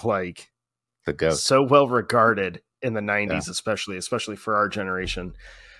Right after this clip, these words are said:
Speaker 1: Um, but this is one that I remember just, like, instantly clutching on to and
Speaker 2: Mm-hmm.
Speaker 1: just loving from the get-go. Jackie Chan's First Strike is,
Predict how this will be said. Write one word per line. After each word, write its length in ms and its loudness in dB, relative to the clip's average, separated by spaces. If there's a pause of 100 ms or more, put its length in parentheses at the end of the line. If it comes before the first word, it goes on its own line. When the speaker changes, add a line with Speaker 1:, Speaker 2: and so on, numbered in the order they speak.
(160)
Speaker 1:
Um, 400 0
but 220 -2
this 260 8
is 180 2
one 460 4 (760)
that 400 6
I 120 8
remember 500 6
just, 360 -2
like, 420 -4 (200)
instantly 920 0 (300)
clutching 440 0
on 280 4
to 460 0 (580)
and 160 0
Speaker 2:
Mm-hmm. 60 -6
Speaker 1:
just 340 -2
loving 600 4
from 180 -6
the 100 -2
get-go. 680 0 (920)
Jackie 380 8
Chan's 420 4
First 380 4
Strike 560 2 (240)
is, 680 2